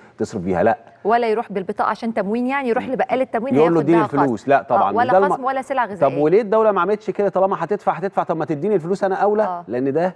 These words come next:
Speaker 1: بيعمل تضخم. لما نيجي نوزع على الدولة كلها ميتين جنيه لكل فرد، هيعمل تضخم بنفس المقدار، لا المستهلك استفاد ولا المصنع استفاد ولا حد استفاد خالص ولا الدولة استفادت.
Speaker 2: مم.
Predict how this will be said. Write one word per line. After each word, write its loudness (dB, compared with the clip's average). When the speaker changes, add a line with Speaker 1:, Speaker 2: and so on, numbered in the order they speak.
Speaker 1:
بيعمل 0
تضخم. -4
لما -2
نيجي 2
نوزع 0
على 0
الدولة 0
كلها -2
ميتين -2
جنيه 2
لكل 0
فرد، 0
هيعمل -2
تضخم 0
بنفس -4
المقدار، 0
لا 0
المستهلك -4
استفاد -4
ولا 4
المصنع -2
استفاد -2
ولا 0
حد -6
استفاد -10
خالص -4
ولا 4
الدولة 0
استفادت. -12
Speaker 2:
مم. -18